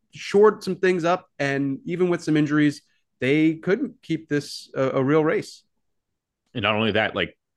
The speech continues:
Speaker 2: look, uh, Jonah Heim goes down. They immediately pivot and go pick up another catcher from Pittsburgh and Austin Hedges. So, like, the Rangers are not skipping a beat. They're, they're,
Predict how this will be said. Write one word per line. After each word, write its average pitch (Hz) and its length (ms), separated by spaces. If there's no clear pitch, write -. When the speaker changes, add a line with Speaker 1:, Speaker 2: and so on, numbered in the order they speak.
Speaker 2:
look, 95 260
uh, 82 280
Jonah 101 180
Heim 107 180
goes 87 240
down. 76 280
They 92 120
immediately 95 600
pivot 95 420
and 85 180
go 92 120
pick 92 180
up 92 80
another 85 240
catcher 90 360
from 82 180
Pittsburgh 82 440
and 78 100
Austin 78 280
Hedges. 78 520
So, 78 380
like, 85 220
the 85 80
Rangers 90 580
are 90 200
not 95 420
skipping 85 460
a 78 60
beat. 85 400
They're, 80 460
they're, 80 420